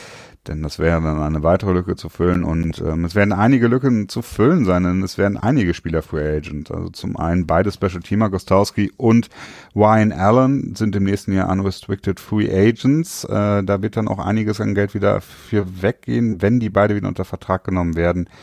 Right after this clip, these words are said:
Werden sie wahrscheinlich so um die sechs, sieben Millionen zusammen kosten, beide zusammen.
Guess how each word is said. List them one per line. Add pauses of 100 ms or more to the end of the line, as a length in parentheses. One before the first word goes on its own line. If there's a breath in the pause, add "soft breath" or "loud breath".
(800 loud breath)
Werden
sie
wahrscheinlich
so (220 loud breath)
um
die
sechs,
sieben
Millionen
zusammen
kosten, (140)
beide
zusammen.